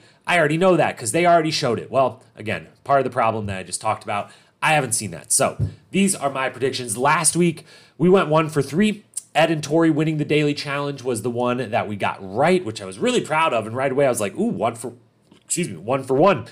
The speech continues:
We're off to an amazing start." And the big one, the one I thought was the hardest to predict,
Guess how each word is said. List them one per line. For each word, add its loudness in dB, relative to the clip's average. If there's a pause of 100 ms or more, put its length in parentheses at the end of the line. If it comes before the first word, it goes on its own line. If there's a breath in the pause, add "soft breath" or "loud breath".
(260 loud breath)
We're 4
off 4
to 2
an 2
amazing 0
start." 4
And -8
the -10
big 0
one, 0
the -6
one -6
I -6
thought 2
was -6
the -2
hardest 0
to -12
predict, -6